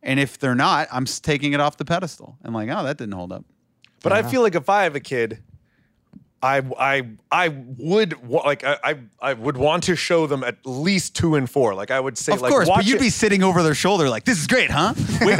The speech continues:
Speaker 1: wait for this scene."
Speaker 2: <laughs>
Speaker 1: And you'd almost have to be there monitoring them 'cause they'd be staring at their phone the whole time.
Speaker 2: Oh, that's
Speaker 1: They
Speaker 2: not gonna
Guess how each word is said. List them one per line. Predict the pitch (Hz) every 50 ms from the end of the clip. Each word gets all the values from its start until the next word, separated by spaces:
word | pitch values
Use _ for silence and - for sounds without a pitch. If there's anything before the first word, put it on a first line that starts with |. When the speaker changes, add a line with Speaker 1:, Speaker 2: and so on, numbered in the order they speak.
| 214 185
Speaker 1:
wait | 185 185 165
for | - -
this | 175 233 269 156 156
scene." | - 123 135
Speaker 2:
<laughs> | 143 180 120
Speaker 1:
And | 226 226 240
you'd | 247 254
almost | 247 240 262 285 269 208 -
have | - 180 170 190 -
to | - 165
be | 160 175
there | 160 170 151
monitoring | 139 143 175 226 226 175 - 147 131 127
them | 123 127 151
'cause | - 190 165
they'd | 190 214
be | 196 208
staring | - - - 214 214 208
at | 214 202
their | 214 196
phone | - - 247 285 294
the | 240 185
whole | 139 110 98
time. | 92 110 95 - - - _ _ _ _ _ - - - - - - _ _ - -
Speaker 2:
Oh, | 160
that's | 156 135
Speaker 1:
They | -
Speaker 2:
not |
gonna | 196